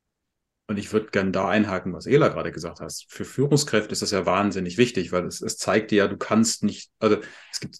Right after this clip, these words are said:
gibt verschiedene Modelle. In dem einen hast du das Expertenwissen, was ich jetzt vermittel und das ist halt so, die Person ist der Experte und am besten macht man's genauso, wie die Person das macht, weil kein anderer weiß es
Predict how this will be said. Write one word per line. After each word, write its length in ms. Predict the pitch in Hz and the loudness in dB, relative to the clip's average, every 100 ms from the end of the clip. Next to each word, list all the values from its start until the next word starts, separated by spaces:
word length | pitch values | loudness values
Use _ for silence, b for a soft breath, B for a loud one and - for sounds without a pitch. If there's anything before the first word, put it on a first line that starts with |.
| _ | _
gibt 160 | 104 107 | -12 -6
verschiedene 320 | - 107 92 | -4 -2 -2
Modelle. 300 | 90 135 151 | 2 6 6
In 60 | |
dem 100 | 107 | 6
einen 260 | 92 107 117 | 4 4 4
hast 160 | 104 - | 4 -2
du 60 | |
das 80 | 85 | -6
Expertenwissen, 640 | - - 147 147 117 117 104 | -4 0 4 6 4 4 2
was 80 | |
ich 60 | 90 | 0
jetzt 140 | 90 - | -4 -2
vermittel 360 | 104 139 156 | 2 4 4
und 120 | 101 | 4
das 80 | 98 | 2
ist 160 | 127 - | 0 2
halt 160 | 127 | 2
so, 160 | 123 120 | 2 0
die 180 | - - | -2 -8
Person 320 | - 98 92 | -4 -2 0
ist 140 | 120 - | 0 2
der 80 | |
Experte 560 | 123 - - 117 120 104 | 2 2 0 2 2 2
und 180 | 98 90 | 2 -2
am 120 | 90 | 0
besten 240 | 101 - | -2 -2
macht 160 | 92 101 | -4 -2
man's 160 | 110 - | -2 -2
genauso, 340 | 90 101 110 | 0 2 2
wie 60 | 98 | 0
die 80 | |
Person 280 | 98 90 90 | -4 -4 -4
das 140 | 82 - | -4 0
macht, 240 | 156 - | 0 0
weil 80 | 196 | -2
kein 200 | - 98 | -2 -2
anderer 300 | 92 85 80 | -2 -4 -4
weiß 280 | 87 139 143 | 0 2 4
es 240 | 139 - | 2 0